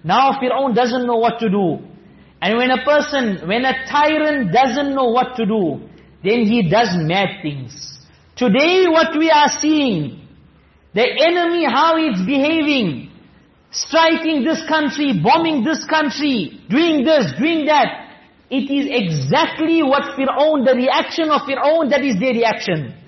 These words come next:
Because they have plotted for so long against these Palestinians.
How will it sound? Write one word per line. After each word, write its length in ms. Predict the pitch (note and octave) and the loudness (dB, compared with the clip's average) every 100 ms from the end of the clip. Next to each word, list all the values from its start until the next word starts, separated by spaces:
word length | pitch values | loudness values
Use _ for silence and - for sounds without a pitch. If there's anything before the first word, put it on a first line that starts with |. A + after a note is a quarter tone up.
| - - - _ | -20 -20 -20 _
Because 420 | A3 B3 D#4 A#3+ | -2 2 2 2
they 120 | D#4 D#4 | 0 0
have 300 | D#4 - - | 0 -2 -2
plotted 460 | E4+ F4 F4 F4 - | 0 2 0 -4 -2
for 140 | D#4+ | -4
so 440 | D#4+ - E4+ F4+ F4 | -4 -2 0 2 2
long 400 | D4+ D4+ E4+ E4 D4 | 2 4 2 2 0
against 300 | D#4 E4 B3+ | 0 0 0
these 180 | D4+ - | -2 0
Palestinians. 1040 | D4 D4 D4 D4 C4+ A3 D#3 B2+ - | 0 0 -2 -2 0 0 -2 -8 -12